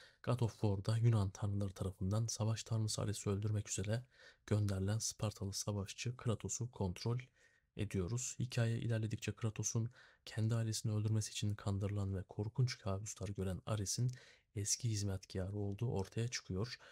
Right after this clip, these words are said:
Oyun gerçekten müthiş bir akıcılığa sahip. Mitolojiye de meraklı biriyseniz kesinlikle tavsiye ettiğim bir oyundur. Oyunun fiyatı dört yüz elli lira. Bir diğer oyunumuz ise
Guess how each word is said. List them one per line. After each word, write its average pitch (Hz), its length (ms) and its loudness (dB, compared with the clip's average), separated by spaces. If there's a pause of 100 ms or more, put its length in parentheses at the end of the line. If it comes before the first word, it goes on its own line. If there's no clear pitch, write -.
(240)
Oyun 120 260 4
gerçekten 110 460 2
müthiş 107 340 0
bir 98 60 0
akıcılığa 107 460 0
sahip. 110 400 -2 (420)
Mitolojiye 107 500 4
de 101 80 0
meraklı 101 400 0
biriyseniz 107 480 0
kesinlikle 101 520 -4
tavsiye 95 420 -2
ettiğim 98 200 -6
bir 98 80 -2
oyundur. 107 440 -2 (100)
Oyunun 107 260 2
fiyatı 120 540 -2 (360)
dört - 220 0
yüz 101 120 2
elli 98 380 0 (120)
lira. 92 240 -2 (2750)
Bir 107 220 6
diğer 98 180 6
oyunumuz 98 400 4
ise 120 300 2